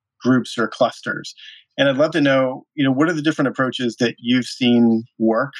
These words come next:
whether it's kind of like a north-south Europe or breaking it into, um, kind of like the biggest countries or Eastern Europe versus Western Europe.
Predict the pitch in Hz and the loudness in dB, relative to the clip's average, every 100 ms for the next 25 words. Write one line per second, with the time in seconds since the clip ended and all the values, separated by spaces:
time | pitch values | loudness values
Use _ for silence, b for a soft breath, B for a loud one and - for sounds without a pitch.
0 | B 127 123 120 117 120 - - 120 110 | B -2 0 0 -6 -6 -8 -2 0 2
1 | 113 110 104 107 131 131 127 - - 123 | 0 0 -2 0 0 0 -2 -6 -4 -2
2 | 123 - 120 123 123 - - 113 113 107 | -2 -4 -2 2 2 0 -6 -2 -2 0
3 | 127 120 117 113 113 107 - 113 107 104 | -2 0 0 0 0 -2 0 2 4 2
4 | 104 B B B - 123 113 107 107 104 | -2 B B B -4 -2 0 0 0 -2
5 | - _ _ - 131 117 110 104 - 127 | -4 _ _ -2 0 2 0 -6 -10 -6
6 | 113 135 123 - - 127 - 123 117 113 | -2 0 -2 -4 -4 -4 -2 -2 0 -2
7 | - 123 113 110 107 - - 135 - - | -2 0 2 2 -2 -4 -2 -2 -2 -4
8 | 131 123 120 120 123 - 117 - 120 113 | -2 -2 0 0 -2 -2 -4 0 0 0
9 | - 123 120 - 120 117 117 110 | -2 -2 -2 -2 -6 0 0 -2